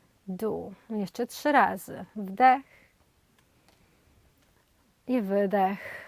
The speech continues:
dół. Wdech i wydech. I ostatni raz. I wydech.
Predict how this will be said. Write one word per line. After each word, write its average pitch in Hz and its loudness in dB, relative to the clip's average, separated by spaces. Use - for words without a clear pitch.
dół. 180 -10
Wdech 233 2
i 208 0
wydech. 180 -8
I - -14
ostatni 208 -4
raz. 294 -2
I 214 6
wydech. 175 -8